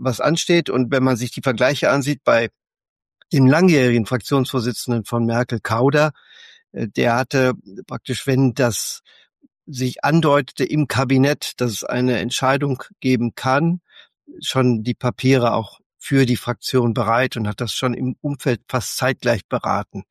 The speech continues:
Das ist eine ganz andere Herangehensweise. Mühsam, äh, herstellbar war das auch zur damaligen Zeit. Das war nicht immer nur sicher, aber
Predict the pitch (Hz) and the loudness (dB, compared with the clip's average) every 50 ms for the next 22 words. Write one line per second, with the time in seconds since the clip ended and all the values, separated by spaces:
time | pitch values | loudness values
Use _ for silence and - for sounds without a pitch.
0 | _ _ _ _ _ _ _ _ _ _ _ _ _ _ _ - 139 120 - - | _ _ _ _ _ _ _ _ _ _ _ _ _ _ _ -12 -10 -8 -6 -6
1 | 127 110 - 127 120 127 - - - 123 127 120 113 123 117 110 113 110 110 120 | -6 -4 -2 -2 -2 -2 -4 -4 -2 0 0 0 2 2 2 2 2 0 0 0
2 | 127 120 120 123 120 113 - - 110 107 101 101 - - 110 - - - 117 - | 0 0 2 0 0 0 -2 -4 -6 -4 -4 -4 -6 -8 -10 -10 -10 -12 -12 -12
3 | - 127 113 117 139 175 190 175 170 165 143 139 139 139 139 139 - - - - | -8 -6 -2 2 2 2 2 2 4 4 4 4 4 2 0 -2 -4 -8 -12 -18
4 | - - - - 76 76 - - - - - 123 120 143 151 - - - 131 127 | -18 -20 -20 -20 -20 -20 -20 -20 -20 -12 -6 -2 0 0 0 0 0 0 0 0
5 | 107 127 123 123 120 113 120 120 120 120 113 - - _ _ - - - - - | 2 2 2 2 2 0 0 0 0 -2 -4 -4 -10 _ _ -10 -10 -8 -4 -4
6 | 135 110 131 120 135 151 156 151 139 139 131 127 - - 120 117 120 120 - - | -2 -2 0 0 0 2 2 2 2 0 -2 -4 -4 -2 0 0 0 0 -2 -6
7 | 113 - - 127 123 123 123 - - 120 120 127 127 123 131 135 143 139 120 104 | -8 -6 -2 -2 0 0 -2 -4 -4 -4 -2 -2 0 2 2 2 2 2 0 -2
8 | 139 143 - - 156 156 156 - _ _ _ _ - - _ _ _ _ _ _ | -2 -4 -2 0 0 0 0 -2 _ _ _ _ -20 -20 _ _ _ _ _ _
9 | _ - 123 120 120 110 123 117 113 117 117 120 131 | _ -4 -2 -2 0 0 0 0 2 0 -2 -4 -8